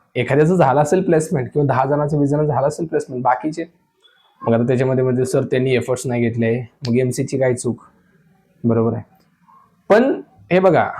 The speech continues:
याच्यामध्ये सुद्धा खूप, लाईक, आपण म्हणतो ना, ड्रॉबॅक्स, ॲडव्हान्टेजेस खूप आहेत. बोलण्याचा विषय खूप मोठा जातो याच्यामध्ये, ठीक आहे. मी डायरेक्ट करू नका म्हणण्याचं रिझन, like, as of my point of view, ज्या गोष्टी मी बघितल्या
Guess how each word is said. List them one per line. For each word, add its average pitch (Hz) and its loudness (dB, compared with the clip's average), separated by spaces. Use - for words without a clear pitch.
याच्यामध्ये 185 2
सुद्धा 208 4
खूप, 208 0
लाईक, 180 4
आपण 151 2
म्हणतो 165 2
ना, 143 2
ड्रॉबॅक्स, 143 4
ॲडव्हान्टेजेस 139 0
खूप 151 0
आहेत. 139 2
बोलण्याचा 139 2
विषय 139 2
खूप - 0
मोठा 135 0
जातो 139 0
याच्यामध्ये, 123 -2
ठीक 120 -6
आहे. 110 -4
मी 165 4
डायरेक्ट 196 4
करू 190 4
नका 190 4
म्हणण्याचं 175 2
रिझन, 151 4
like, 175 0
as 151 4
of 175 0
my 165 4
point 151 0
of 165 2
view, 196 4
ज्या 147 6
गोष्टी 156 0
मी 165 0
बघितल्या 131 0